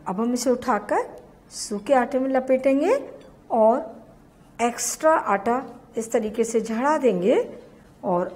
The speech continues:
अब हम थोड़ा सा दबाकर पराठे को हल्का दबाव देते हुए छः सात इंच के व्यास में थोड़ा मोटा बेलकर तैयार करेंगे। इस तब पराठे थोड़े से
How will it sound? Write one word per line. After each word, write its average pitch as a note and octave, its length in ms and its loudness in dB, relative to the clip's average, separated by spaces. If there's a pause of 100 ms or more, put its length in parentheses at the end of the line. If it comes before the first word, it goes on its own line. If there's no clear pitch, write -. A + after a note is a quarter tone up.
(180)
अब D#4 180 6
हम A3+ 320 -2 (360)
थोड़ा A3+ 160 6
सा A3 160 0
दबाकर E3+ 760 2 (640)
पराठे F3 500 4
को A#3+ 180 -2 (260)
हल्का A3+ 560 2
दबाव G3 380 6 (240)
देते F#3 320 4
हुए A#3+ 440 6 (640)
छः G4+ 260 4
सात A3 580 2
इंच A3 240 0
के A#3+ 220 4
व्यास F3 480 2
में C4+ 320 2 (420)
थोड़ा A#3 260 6
मोटा G#3+ 600 4
बेलकर G#3+ 520 4 (180)
तैयार F3+ 460 4
करेंगे। C#3+ 440 -6 (420)
इस - 220 -4
तब G#4 220 4 (140)
पराठे G3+ 420 4 (400)
थोड़े A3 220 6
से G4 240 4